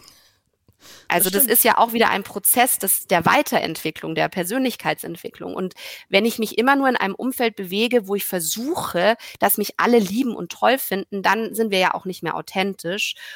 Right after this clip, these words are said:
Speaker 1: Und das ist ja auch das, was uns übrigens in unserer Gesellschaft gerade wahnsinnig unter Druck setzt. Und ich glaube wirklich, das kommt au-, daher, weil wir das zu wenig erleben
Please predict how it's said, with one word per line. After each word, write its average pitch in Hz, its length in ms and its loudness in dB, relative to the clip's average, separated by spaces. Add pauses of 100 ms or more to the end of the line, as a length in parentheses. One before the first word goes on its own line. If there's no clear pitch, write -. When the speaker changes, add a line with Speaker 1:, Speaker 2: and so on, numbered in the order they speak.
(100)
Speaker 1:
Und 185 160 0
das 202 120 6
ist 208 100 -2
ja 175 120 2
auch 165 100 0
das, 196 220 0
was 180 140 0
uns 165 160 -8
übrigens 175 380 -8
in - 80 -10
unserer 165 440 -2
Gesellschaft 165 420 -4
gerade 156 420 -2
wahnsinnig 202 480 2
unter 160 180 -4
Druck - 280 -8
setzt. - 520 0 (500)
Und 180 220 -6
ich 170 120 -14
glaube 180 420 4
wirklich, 180 260 -4
das - 160 -6
kommt 190 280 -4 (100)
au-, - 120 -2
daher, 180 400 0
weil 175 160 2
wir 180 80 0
das 175 160 -4
zu 175 160 -8
wenig 180 300 -2
erleben 185 500 0